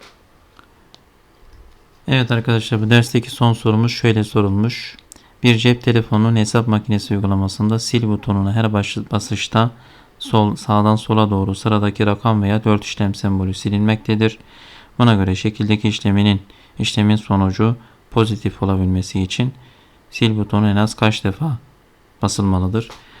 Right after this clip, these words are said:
Şimdi tabii ki burada işlem önceliğimiz var. Yani ben şurada tekrardan yazmak istiyorum. Eksi iki çarpı on iki artı on bölü beş. Şimdi burada zaten ilk kere on iki, yirmi dört. Çok büyük bir işlem.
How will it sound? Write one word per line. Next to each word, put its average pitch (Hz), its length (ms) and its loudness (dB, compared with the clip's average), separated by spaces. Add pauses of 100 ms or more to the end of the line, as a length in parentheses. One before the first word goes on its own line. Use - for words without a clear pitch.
(160)
Şimdi 123 240 -2
tabii 120 220 2
ki 120 120 -4
burada 117 220 2
işlem 117 300 2
önceliğimiz 107 580 4
var. 101 140 2
Yani 101 260 0
ben 101 140 2
şurada 101 340 -2
tekrardan 98 460 -2
yazmak 98 440 -2
istiyorum. 110 520 -2 (460)
Eksi 104 420 -4
iki 107 480 -2
çarpı 104 600 -2 (440)
on 104 160 0
iki 110 420 -4 (720)
artı 101 560 0 (460)
on 110 280 2 (480)
bölü 104 380 0 (280)
beş. 95 320 -4 (300)
Şimdi 110 340 -4 (540)
burada 120 220 -4
zaten 117 360 -8
ilk 123 180 -8
kere 120 180 -4
on 113 120 -4
iki, 107 260 -10
yirmi 110 340 -6
dört. 95 220 -8
Çok - 320 -12
büyük 110 280 -8
bir 104 60 -8
işlem. 92 340 -12